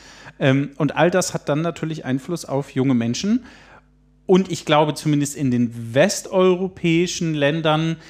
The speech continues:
entdecken immer mehr junge Menschen, dass ihr Leben von Politik durchdrungen ist und sie wollen diese Form von Politik mit,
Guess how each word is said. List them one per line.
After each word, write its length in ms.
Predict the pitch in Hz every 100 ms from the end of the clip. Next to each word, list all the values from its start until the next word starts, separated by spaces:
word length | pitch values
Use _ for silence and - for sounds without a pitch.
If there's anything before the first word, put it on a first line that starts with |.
| -
entdecken 520 | 147 135 151 - 202
immer 320 | 180 143 170 165
mehr 260 | 147 156
junge 280 | 143 147 156
Menschen, 480 | 131 135 160 185 160
dass 300 | 135 143 -
ihr 100 | 139
Leben 300 | 127 135 160
von 180 | - 135
Politik 460 | - 135 131 160 -
durchdrungen 460 | 131 - 135 190
ist 280 | 220 - -
und 220 | 165 196 -
sie 200 | 170 147
wollen 340 | 131 156 151
diese 240 | 143 156
Form 320 | 143 - 135 139
von 280 | 143 135
Politik 680 | 131 131 127 - 127 - -
mit, 440 | 131 151 - -